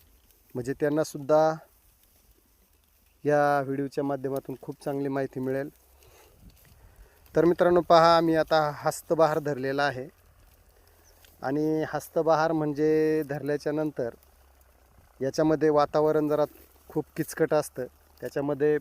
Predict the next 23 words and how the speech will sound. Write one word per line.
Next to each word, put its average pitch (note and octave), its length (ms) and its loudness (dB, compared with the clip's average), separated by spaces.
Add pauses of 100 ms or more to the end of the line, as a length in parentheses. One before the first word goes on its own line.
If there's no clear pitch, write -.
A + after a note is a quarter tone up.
पावसाचं D3 460 -4
प्रमाण D3 400 -2
खूप D3+ 220 -4
असतं, D3 360 -4
हस्तबहार C3+ 480 -4
म्हणजे C3+ 220 -6
पाऊस C3+ 300 -4
खूप - 260 -6
असतो A#2 340 -6 (1000)
आणि B2+ 160 -4
या D3 80 0
पावसाच्या D#3+ 500 0
काळामध्ये D#3+ 500 2
पाहिजे D3 420 -2
तसं D#3+ 320 -2 (260)
वातावरण, D3 720 -2
अ, D3+ 180 -2
झाडांना C3+ 500 -4
अनुकूल D#3+ 320 0
नसतं. D3 360 -2 (760)
दुसरी C#3+ 260 -6
गोष्ट D#3 320 -2
म्हणजे D#3 440 0